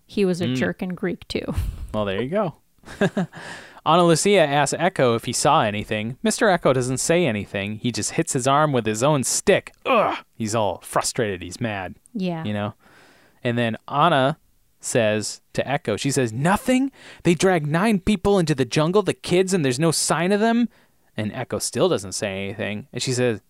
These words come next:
Speaker 2: "Now's not a good time to talk. What needs to happen to make you say something?"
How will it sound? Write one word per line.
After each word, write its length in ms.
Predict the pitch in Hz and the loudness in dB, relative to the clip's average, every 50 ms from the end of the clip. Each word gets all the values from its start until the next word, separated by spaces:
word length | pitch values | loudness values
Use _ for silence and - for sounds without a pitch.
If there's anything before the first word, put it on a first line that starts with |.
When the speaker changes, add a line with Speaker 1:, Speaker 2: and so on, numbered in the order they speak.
| _ _ - | _ _ -4
Speaker 2:
"Now's 800 | 110 123 123 127 135 143 139 139 160 180 185 196 196 170 - | -2 -2 -2 0 -2 0 0 2 4 6 6 6 4 2 0
not 220 | 151 147 143 147 143 | 0 2 2 2 0
a 40 | |
good 240 | 135 - - 160 135 - | 0 2 2 0 2 0
time 240 | - 160 156 156 139 | 0 0 0 0 0
to 60 | 120 | -2
talk. 440 | - - - 151 160 220 277 - - - - - - - - | -2 0 2 2 4 4 2 0 -6 -14 -20 -20 -20 -4 2
What 160 | - 226 269 | 2 4 4
needs 200 | 247 254 247 226 - | 4 2 2 2 0
to 60 | 214 | 0
happen 260 | 175 196 233 220 - 170 | 0 0 0 0 0 -2
to 60 | 147 | 0
make 260 | 147 175 190 - - | 0 0 -2 -2 -4
you 80 | 190 165 | -6 -4
say 320 | - - - - 233 208 | -4 0 0 2 0 0
something?" 640 | 170 - - - 151 120 - - - 107 90 85 | 0 -2 0 0 0 -2 -2 -6 -8 -8 -8 -8